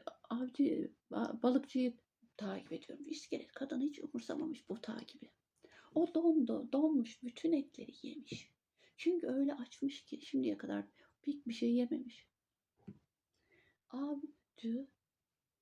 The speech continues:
balıkçı evine ulaşmış. Yerden, tünelden emekli emekli içeri girmiş. <laughs> Nefes nefese kalmış,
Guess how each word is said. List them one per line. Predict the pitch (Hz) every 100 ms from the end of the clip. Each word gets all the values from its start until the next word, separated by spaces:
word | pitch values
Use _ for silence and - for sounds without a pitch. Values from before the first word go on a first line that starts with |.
| _
balıkçı | 233 277 294 - 226 226 269 _ _ _ _ _
evine | 196 208 233 247
ulaşmış. | 240 233 226 - - - - - _ _ _ _ _ _ _ _ _ _ _ _ _ _ _ - - - _ 220
Yerden, | 220 254 - 220 220 226 _ _ _ _ _ _
tünelden | - 247 247 233 226 220 233 - _ - - - -
emekli | 262 277 277 - 240
emekli | 247 254 247 - 320
içeri | - - 311 311
girmiş. | 302 339 330 - _ -
<laughs> | - 370 - 453 - 285 277 - - - - - - - - - -
Nefes | 480 - 466 -
nefese | 453 453 453
kalmış, | 453 466 466 453